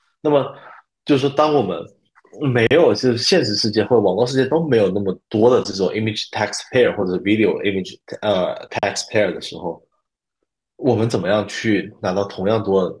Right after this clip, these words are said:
的，的数量级的 data？那么我们就需要去生成 synthetic data。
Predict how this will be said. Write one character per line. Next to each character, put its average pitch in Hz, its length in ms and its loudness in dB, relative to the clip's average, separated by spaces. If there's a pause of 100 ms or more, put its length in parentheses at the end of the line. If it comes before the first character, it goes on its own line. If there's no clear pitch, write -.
(340)
的， 85 140 -4 (180)
的 78 160 -12
数 - 200 -4
量 101 240 0
级 85 120 -10
的 85 100 -8
data？ 90 300 -8 (140)
那 92 120 -8
么 90 220 -10
我 85 60 -12
们 87 100 -14
就 95 140 -6
需 92 240 -6
要 92 220 -2 (680)
去 107 400 0
生 113 240 0
成 107 100 -6
synthetic 101 640 -6
data。 - 300 -12